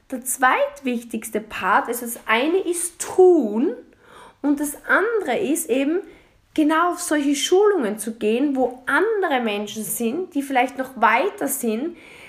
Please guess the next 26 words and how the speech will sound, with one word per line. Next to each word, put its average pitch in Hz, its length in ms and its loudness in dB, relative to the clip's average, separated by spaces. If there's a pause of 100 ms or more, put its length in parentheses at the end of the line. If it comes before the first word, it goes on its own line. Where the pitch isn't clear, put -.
(160)
die 320 180 4
mir 349 280 4
auf 339 100 -8
die 320 140 -2
Finger 381 400 2
gucken 277 300 -2
und 277 100 0
mir 285 100 -2
sagen, 285 200 -4
„Du, 302 80 -6 (640)
schau 311 160 6
mal 285 160 0
hier. 262 400 0 (920)
Hier 294 320 4 (200)
ist - 220 -4
noch 294 120 -6
ein 277 160 0
blinder 294 400 -2
Fleck, 320 320 -2 (580)
den, 269 400 0
den 285 160 2
du 294 140 0
noch 285 260 -2
nicht 269 260 -4
siehst. 277 460 -4
Hier 311 400 0